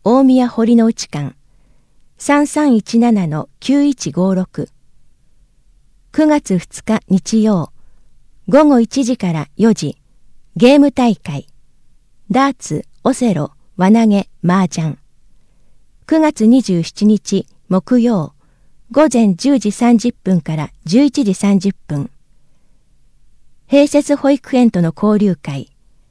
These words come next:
音楽療法。十月二日火曜から八日祝日。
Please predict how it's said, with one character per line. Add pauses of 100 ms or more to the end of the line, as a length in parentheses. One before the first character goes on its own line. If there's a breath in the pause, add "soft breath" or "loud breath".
(340)
音
楽
療
法。 (1400)
十
月
二
日 (120)
火
曜
か
ら (500)
八
日 (100)
祝
日。